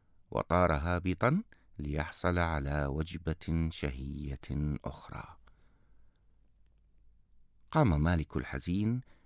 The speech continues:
بعدة رحلات مع الأسماك كل يوم طيلة أسابيع.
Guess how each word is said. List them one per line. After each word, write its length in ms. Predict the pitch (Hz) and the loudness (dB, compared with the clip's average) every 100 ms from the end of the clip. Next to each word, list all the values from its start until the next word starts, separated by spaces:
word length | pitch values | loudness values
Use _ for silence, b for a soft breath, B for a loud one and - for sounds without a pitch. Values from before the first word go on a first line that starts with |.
| - | -4
بعدة 460 | 120 196 254 160 123 87 | 0 0 0 -2 -2 -2
رحلات 600 | 67 - 80 80 - 95 | -4 -4 0 0 0 0
مع 340 | 117 101 64 | 2 0 -2
الأسماك 680 | 64 64 - 95 101 101 101 | -6 -8 -4 -2 0 -2 -8
كل 320 | - 123 139 | -6 -6 -2
يوم 460 | 113 101 71 69 69 b b b b - | 0 2 2 0 -4 b b b b -6
طيلة 400 | 76 71 73 78 82 | -4 -2 -2 -2 -2
أسابيع. 760 | - 82 95 90 78 69 62 | -4 -6 -6 -6 -4 -4 -6